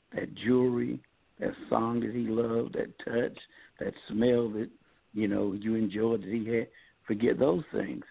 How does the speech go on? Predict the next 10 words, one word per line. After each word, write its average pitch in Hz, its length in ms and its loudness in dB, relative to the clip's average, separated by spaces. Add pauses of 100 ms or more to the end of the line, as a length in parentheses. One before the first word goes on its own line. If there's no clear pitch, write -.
(300)
so 117 120 2
that 104 140 -2
you - 80 -8
can 151 320 2
press 95 280 -4
on. - 200 -10 (300)
Because 117 300 0
if 101 100 -4
you 98 180 -8 (120)
don't, - 420 0